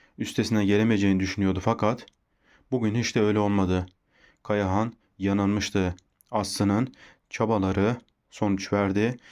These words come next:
ve sonunda sobayı yakmayı başardı. Köy hayatına alışmaya çalışan ve daha doğrusu adapte olmaya çalışan Aslı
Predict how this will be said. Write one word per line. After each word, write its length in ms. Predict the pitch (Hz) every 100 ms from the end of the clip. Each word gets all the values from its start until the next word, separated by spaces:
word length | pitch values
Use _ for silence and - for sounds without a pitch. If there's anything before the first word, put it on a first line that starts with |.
| - _
ve 80 | 98
sonunda 640 | - 123 107 92 104 127 - _
sobayı 380 | - 104 98 92
yakmayı 380 | 95 95 92
başardı. 560 | 92 90 98 92 92 90 - _ _ _ _ _ _ _ _
Köy 160 | - 107
hayatına 480 | 98 92 92 95 92
alışmaya 420 | 90 - 98 107
çalışan 540 | 110 95 - 104 120 - _ _ _ _
ve 140 | 95 87
daha 240 | 101 139
doğrusu 560 | 120 95 90 104 113 127 _ _ _
adapte 480 | 104 110 120 - 92
olmaya 380 | 98 117 104 90
çalışan 440 | - 98 95 92
Aslı 520 | 104 107 - 107 123